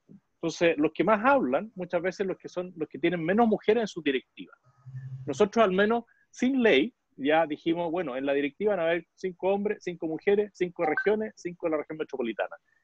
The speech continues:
Y empezamos a autorregularnos, que es lo que yo creo que nosotros deberíamos tratar de transmitirle a todos, que no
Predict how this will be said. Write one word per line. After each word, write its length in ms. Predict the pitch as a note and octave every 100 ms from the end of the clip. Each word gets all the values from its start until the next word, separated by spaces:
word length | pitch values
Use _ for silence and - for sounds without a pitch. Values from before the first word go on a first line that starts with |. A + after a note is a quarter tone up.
| -
Y 100 | E3
empezamos 480 | E3+ F#3+ A#3+ C4+ -
a 60 |
autorregularnos, 1080 | G3 A3 G#3+ F#3+ C3+ E3 A#3+ A3 E2+ - _ _ _ -
que 120 | F3+
es 60 | G3+
lo 100 | F#3
que 140 | D#3
yo 100 | D#3+
creo 180 | F3+ F#3+
que 100 | F3+
nosotros 380 | D#3 F3+ - E3
deberíamos 460 | D3+ E3 F3+ E3
tratar 320 | - C3 E3
de 120 | D#3+ C3+
transmitirle 880 | C3+ B2 - A#2 A#2 - A3+ A#3 F3+
a 60 |
todos, 380 | - A3 A2+ -
que 140 | -
no 320 | C3 F#3 C#4